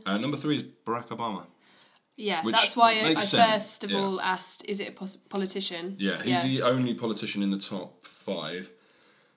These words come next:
Speaker 1: Uh, he's only one in the top ten, actually, 'cause Trump is thirteenth in the world.
Speaker 2: Okay.
Speaker 1: Um, so it goes Barack Obama, then Rihanna, Taylor Swift, Lady Gaga, Ellen DeGeneres,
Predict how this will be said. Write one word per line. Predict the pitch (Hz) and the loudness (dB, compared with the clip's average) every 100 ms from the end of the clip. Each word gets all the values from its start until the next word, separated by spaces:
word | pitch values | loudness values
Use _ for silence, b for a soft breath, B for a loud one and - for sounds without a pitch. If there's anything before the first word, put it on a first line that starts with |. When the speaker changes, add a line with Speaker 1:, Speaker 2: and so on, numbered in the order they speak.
| _ | _
Speaker 1:
Uh, | - 95 92 | -6 -4 -4
he's | - | -4
only | 127 127 | -2 0
one | 117 | 0
in | 104 | -2
the | |
top | 95 - | -2 -2
ten, | 107 95 | 0 0
actually, | - 87 85 | -2 -6 -6
'cause | - | -8
Trump | - 110 98 - | -4 -4 -6 -8
is | 92 - | -10 -6
thirteenth | 98 87 92 85 82 - | -6 0 -2 -2 -14 -16
in | 85 | -14
the | 85 | -12
world. | 76 71 - - 214 | -10 -10 -12 -16 -14
Speaker 2:
Okay. | 208 202 247 - _ _ - | -10 -10 -10 -16 _ _ -10
Speaker 1:
Um, | 87 87 87 | -8 -8 -6
so | 104 | -6
it | |
goes | 95 | -8
Barack | - 147 117 | -4 -2 -2
Obama, | 101 98 90 92 | -2 -2 -2 -4
then | 107 101 | -2 0
Rihanna, | 101 92 90 92 - - | 0 0 -6 -12 -16 -16
Taylor | - 104 92 | -10 -6 -2
Swift, | - 87 - | -2 -4 -10
Lady | 90 90 82 | -12 -10 -10
Gaga, | 85 80 78 76 | -12 -12 -12 -14
Ellen | 85 | -14
DeGeneres, | 80 - 82 76 - | -16 -16 -16 -14 -12